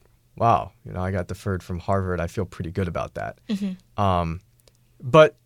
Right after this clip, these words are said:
Speaker 1: of course, there's always kind of the looming fear, you know, "Oh, am I, I haven't gotten in anywhere.
Speaker 2: Yeah.
Speaker 1: So am I, you know,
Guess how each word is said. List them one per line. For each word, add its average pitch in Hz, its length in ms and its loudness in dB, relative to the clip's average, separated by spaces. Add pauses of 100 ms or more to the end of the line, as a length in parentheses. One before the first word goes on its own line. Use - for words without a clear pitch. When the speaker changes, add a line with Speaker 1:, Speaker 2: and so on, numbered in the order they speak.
Speaker 1:
of 135 160 4
course, - 380 4
there's 117 240 -2
always 120 400 2
kind 113 240 0
of 101 80 -2
the 104 80 -2
looming 95 560 0
fear, 95 440 -2
you 87 140 -4
know, 82 120 -2
"Oh, 82 360 -6
am - 80 -16
I, - 800 -16
I - 20 -2
haven't 101 180 0
gotten 87 180 0
in 139 180 2
anywhere. 87 420 -2 (100)
Speaker 2:
Yeah. 202 420 -2
Speaker 1:
So - 40 -14 (220)
am 87 100 -12
I, 80 160 -12
you 98 180 -16
know, 82 200 -18